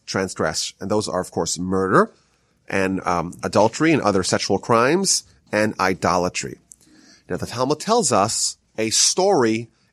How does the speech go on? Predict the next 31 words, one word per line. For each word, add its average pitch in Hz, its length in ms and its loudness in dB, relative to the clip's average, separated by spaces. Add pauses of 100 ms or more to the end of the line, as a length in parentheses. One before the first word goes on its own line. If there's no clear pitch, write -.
in 117 140 -4
the 107 80 0
book 120 420 -2
of 104 540 2 (200)
Sanhedrin. 131 680 0 (800)
So - 160 -2
the 113 60 2
Talmud, 156 480 0
uh, 117 240 4
shares 147 320 0
a 123 40 0
story 170 260 2
which 131 340 0
is 196 240 2
the 151 320 0 (260)
basis 160 640 2
of 113 160 0
this 127 260 2
law, 107 260 4
the 92 80 0
idea 123 180 0
you 123 40 4
have 113 80 0
to 117 60 -8
forfeit 127 340 -4
your - 80 -6
life 156 420 2 (460)
to 123 80 -6
not 120 240 2
embarrass 113 360 2
someone. 82 360 -6